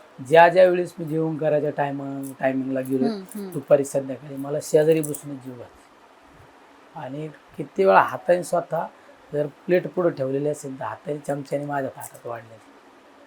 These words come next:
Speaker 1: म्हणजे एवढं प्रेम करणारा माणूस, अं, म्हणजे आम्ही खाजगीत असताना पवार साहेबांचे, म्हणजे तर आपल्यासाठी, अं, सुवर्ण क्षण असतो ना. मला शेजारी बसूनच जीव घालतो. किती वेळा हाताने स्वतः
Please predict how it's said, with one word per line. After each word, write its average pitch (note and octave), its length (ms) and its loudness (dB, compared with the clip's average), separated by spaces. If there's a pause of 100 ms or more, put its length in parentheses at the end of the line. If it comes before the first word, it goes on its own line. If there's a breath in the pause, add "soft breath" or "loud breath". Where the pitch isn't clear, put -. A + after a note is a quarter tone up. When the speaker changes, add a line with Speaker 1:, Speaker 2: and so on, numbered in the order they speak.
(560)
Speaker 1:
म्हणजे B2+ 280 -12
एवढं D3 240 0
प्रेम D3 300 -4
करणारा C#3+ 460 -6
माणूस, C#3+ 480 -10
अं, C3+ 60 -6 (880)
म्हणजे C3+ 160 -8
आम्ही C3+ 280 -4
खाजगीत B2 440 -8
असताना D3+ 440 -4
पवार D3+ 200 -2
साहेबांचे, D3+ 520 -6 (400)
म्हणजे D#3 180 -14
तर F#3 300 -4 (140)
आपल्यासाठी, F3 800 -2
अं, C3+ 540 -10
सुवर्ण F3+ 380 0
क्षण C#3 240 -2
असतो C3+ 300 -8
ना. C3+ 140 -10
मला C#3 240 -6
शेजारी D#3+ 400 4
बसूनच C#3+ 420 -8
जीव C3 100 -12
घालतो. A#2 240 -18 (120)
किती E3+ 260 -2
वेळा F#3+ 180 8
हाताने F3 420 0
स्वतः E3+ 420 -4